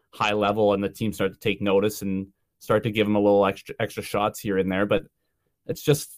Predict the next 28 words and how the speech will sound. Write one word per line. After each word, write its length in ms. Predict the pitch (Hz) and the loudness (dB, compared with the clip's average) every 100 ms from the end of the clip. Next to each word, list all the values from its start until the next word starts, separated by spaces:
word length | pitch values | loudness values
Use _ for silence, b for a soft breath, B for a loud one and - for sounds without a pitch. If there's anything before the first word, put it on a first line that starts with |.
| - | -10
like 420 | 87 104 110 - | -4 -2 -2 -2
you 80 | 120 | -4
said, 220 | - 127 | 0 -2
with 100 | 139 | 0
the 80 | 104 | -2
forwards, 440 | - 107 139 113 | 0 2 4 2
it's 140 | - - | -2 -4
so 300 | 135 139 127 | 2 4 4
uninspiring. 840 | 95 90 - 95 110 107 95 - _ _ _ - | 0 -4 -4 -2 0 0 -2 -8 _ _ _ -6
And 400 | 107 104 104 95 _ _ 120 104 - 101 | -2 0 -2 -6 _ _ -10 -10 -6 -2
I'm 280 | 101 101 - | -2 -4 -10
sure 220 | - 135 | 2 2
we're 160 | 113 107 | 4 0
gonna 160 | 107 | 0
talk 260 | 101 113 117 | 0 -2 0
about 240 | 107 104 | 0 2
this, 160 | 101 98 | 0 0
but 140 | 104 | -4
especially 400 | 101 - 113 - | -2 0 0 -2
with 120 | 110 | -4
the 80 | 104 | -6
power 340 | - 107 123 120 | -4 0 0 0
play 200 | 101 - | -2 -4
too, 240 | - 139 | -2 0
there's 140 | 98 | 0
just 160 | 113 113 | -2 0
no 200 | 123 101 | 0 0
urgency. 720 | - 120 139 110 - 76 92 | 2 0 0 -4 -6 -8 -10